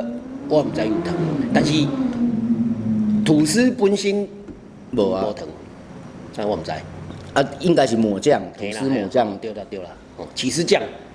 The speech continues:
Speaker 2: 安尼你爱扣水。
Speaker 1: 我爱扣水。
Speaker 2: 咱即集要讲的就是肥胖税。
Speaker 1: 肥胖税。如果有肥胖税。
Speaker 2: 但是我是感觉高嘉瑜蛮足可爱的啦，咱讲实在，港湖女神。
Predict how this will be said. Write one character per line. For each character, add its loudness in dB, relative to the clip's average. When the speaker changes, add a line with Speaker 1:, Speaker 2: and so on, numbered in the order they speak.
Speaker 2:
安 4
尼 2
你 6
爱 4
扣 0
水。 -10
Speaker 1:
我 -2
爱 2
扣 4
水。 -6
Speaker 2:
咱 2
即 -6
集 0
要 4
讲 4
的 -4
就 -6
是 -12
肥 2
胖 0
税。 -2
Speaker 1:
肥 2
胖 4
税。 0
如 6
果 6
有 -2
肥 -6
胖 -2
税。 -6
Speaker 2:
但 0
是 -2
我 4
是 0
感 0
觉 0
高 4
嘉 2
瑜 -4
蛮 2
足 2
可 4
爱 0
的 -8
啦， -10
咱 0
讲 2
实 -2
在， -4
港 0
湖 0
女 4
神。 -2